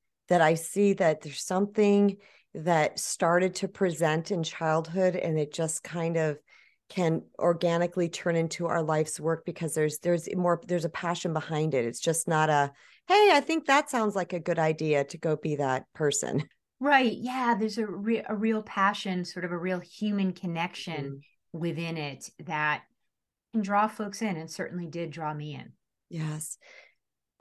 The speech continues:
Speaker 1: Just real quick for my own curiosity, 'cause you said this started at four, but you were talking about being in school. Was this a years and years process type thing? And,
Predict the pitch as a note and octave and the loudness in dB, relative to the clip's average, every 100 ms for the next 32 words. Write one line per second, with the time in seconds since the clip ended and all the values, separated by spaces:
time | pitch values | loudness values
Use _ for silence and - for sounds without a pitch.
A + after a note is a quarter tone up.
0 | - G#3+ D#4+ - - C#4 C4+ B3 A#3+ G#3 | -8 0 0 0 2 2 4 0 2 0
1 | F3 E3 G3+ - F#3 F3+ F#3 F3 D#3 D3+ | 2 4 2 2 -2 -2 0 2 2 0
2 | - F3 F#3+ F#3 F3 D#3+ - G3+ G#3+ G#3 | -2 -2 -2 -2 -6 -6 -2 -2 0 -2
3 | - F3+ E3 F#3 E3+ D#3 - - E3+ E3 | -2 2 2 0 -2 -4 -6 0 2 2
4 | F3 D#3 D#3+ E3 D#3+ F#3+ F3 D#3+ E3 D#3+ | 0 -2 -2 -2 -4 -2 -2 -2 0 0
5 | D#3 D3+ - D#3 D#3 D#3+ D#3+ F#3 B3+ F4 | -2 -4 -4 0 2 2 0 0 0 0
6 | C#4+ D#3 C#3 D#3 E3 F3 F3+ E3+ D3+ D3 | 0 -2 -4 0 2 2 0 -2 -2 0
7 | D3+ D#3+ D#3+ - D3+ D3 - G3+ G3+ - | 0 -2 -4 -6 -6 -4 -2 -2 -2 -2
8 | G#3 G3 - G3+ G#3 G3+ D#3+ | -2 -2 -2 0 2 0 -2